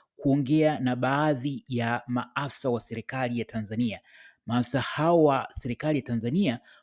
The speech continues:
waliongea na chombo hicho kwa masharti ya majina yao kutotajwa na kawaeleza, wakaeleza bayana kwamba endapo itafahamika kuwa wao wametoa hizo taarifa,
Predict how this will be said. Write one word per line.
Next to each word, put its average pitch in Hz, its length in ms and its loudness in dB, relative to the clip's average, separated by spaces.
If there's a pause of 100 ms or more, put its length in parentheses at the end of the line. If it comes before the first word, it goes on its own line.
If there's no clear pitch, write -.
(140)
waliongea 131 680 4
na 127 120 2
chombo 113 300 -4
hicho 156 260 -6
kwa 113 120 -4
masharti 117 540 -4
ya 117 60 0
majina 113 300 -2
yao 127 160 2
kutotajwa 156 680 -2 (340)
na 117 100 -4
kawaeleza, 120 520 0 (200)
wakaeleza 120 520 0
bayana 117 440 2
kwamba 113 320 -2
endapo 170 680 0
itafahamika 117 640 -4
kuwa 117 240 -2
wao 139 320 6
wametoa 120 320 0
hizo 117 140 -2
taarifa, 113 580 -2